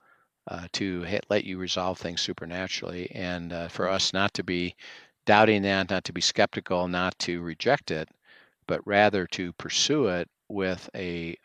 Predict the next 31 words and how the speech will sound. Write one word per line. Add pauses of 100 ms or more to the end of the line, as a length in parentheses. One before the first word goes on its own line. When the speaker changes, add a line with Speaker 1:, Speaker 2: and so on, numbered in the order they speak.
Speaker 1:
a
heart (520)
to,
uh,
think
normally
that
way
and
to
expect
it. (140)
And
so
we
pray
for (500)
that
to
happen
in
our
life,
we'd
experience
it
more
and
more
and
more,